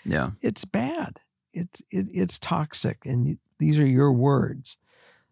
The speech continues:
Speaker 2: So using those words, we have to get them to a part where they can not want to kill each other, but they can say, "Look,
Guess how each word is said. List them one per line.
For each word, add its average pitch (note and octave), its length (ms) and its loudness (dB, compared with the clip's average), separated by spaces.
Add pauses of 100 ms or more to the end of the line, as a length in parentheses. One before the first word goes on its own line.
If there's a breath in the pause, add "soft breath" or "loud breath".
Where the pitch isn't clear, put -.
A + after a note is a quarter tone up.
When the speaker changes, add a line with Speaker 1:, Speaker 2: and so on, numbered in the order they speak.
(120)
Speaker 2:
So - 120 4
using G3+ 440 6
those C#3 220 6
words, B2 380 4
we B2+ 180 6
have D3 220 4
to D3 80 -2
get C#3 200 2
them C#3 160 0
to C3 120 4
a B2 60 2
part - 320 0
where C3 220 2
they B2+ 180 2
can A#2+ 320 0 (640 soft breath)
not D3+ 240 4
want C#3 220 2
to A2+ 60 0
kill G#3+ 340 2
each C#3+ 200 2
other, A#2+ 220 2
but C3 180 0
they B2+ 120 0
can B2 460 0
say, C3+ 240 2
"Look, C3 360 4